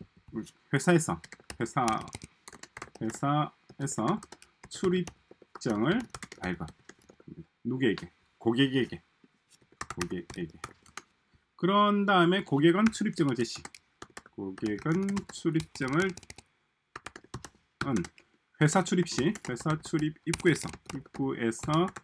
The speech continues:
출입증 제시하고, 그죠?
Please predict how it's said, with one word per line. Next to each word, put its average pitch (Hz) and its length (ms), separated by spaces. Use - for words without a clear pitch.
출입증 160 840
제시하고, - 460
그죠? 170 260